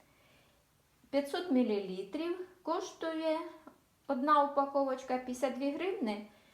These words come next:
дев'яносто копійок. Далі взяли макаронні вироби. Я їх називаю бантики, вони так і є, як бантики, бачите? Ось.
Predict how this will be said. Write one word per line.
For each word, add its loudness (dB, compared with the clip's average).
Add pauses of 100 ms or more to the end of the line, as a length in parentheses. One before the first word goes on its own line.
(140)
дев'яносто 0
копійок. -6 (280)
Далі 6
взяли 2 (220)
макаронні 0 (720)
вироби. 2 (1400)
Я 8
їх 0
називаю 6
бантики, 4
вони 4
так 0
і 2
є, 2 (140)
як 2
бантики, 0
бачите? -2
Ось. -12